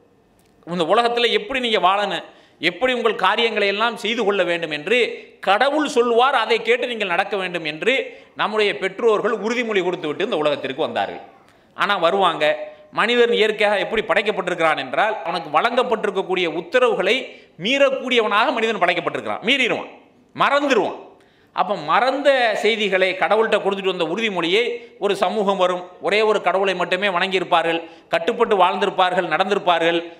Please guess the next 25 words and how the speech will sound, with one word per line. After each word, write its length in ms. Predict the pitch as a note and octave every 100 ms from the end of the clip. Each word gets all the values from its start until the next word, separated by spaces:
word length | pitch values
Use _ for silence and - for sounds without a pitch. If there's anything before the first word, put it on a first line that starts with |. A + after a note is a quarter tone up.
| - - F3
இதெல்லாம் 440 | A3+ A3 A#3 C4 G#3
நடக்கும்போது 580 | G#3 G3+ F3+ D#3+ D#3 D#3 D3+ - - - E3+
அடுத்த 220 | G#3 C#4 C4
கட்டத்துல 360 | A#3 A#3 A#3 G3+
என்ன 120 | A3+ A3
நிகழும் 340 | G#3 A3+ G3+
என்று 140 | F#3 F3
சொன்னால், 360 | D#3 D3+ E3+ F3
கொஞ்சம் 240 | C4 D4
கொஞ்சமா 240 | C4 C4 B3
மறந்துடுவாங்க, 580 | G3 A3 A3 G3 F3+ F3 E3+ - - - F#3+
அவர்கள் 300 | A#3+ A#3+ G3+
வேறு 200 | B3 B3+
வேறு 180 | B3 A3+
வழிகளுக்கு 440 | F#3 A#3 G#3 F#3+ G#3+
சென்று 240 | E3+ E3
விடுவார்கள். 420 | D3 B2+ A2+ G2+ - -
இப்படி 200 | G#3 G3
போகும்போது 580 | F#3 G#3 G3 D#3+ C#3+ F3 G#3 - - - -
இந்த 220 | G3+ B3 A#3 -
செய்திகளை 520 | A3 C4 B3 G#3 B3 A3+
நினைவுறுத்துவதற்காக, 960 | F#3+ A#3+ C4+ B3+ G3 A3+ G#3 - F3 E3 D#3 C#3+ - - _ C3+ F3
எந்த 180 | B3 B3+ -
சமூகத்திற்கு 600 | G#3 A#3+ A#3 A#3 G#3 G3+
கடவுள் 420 | - E3+ F#3+ F#3+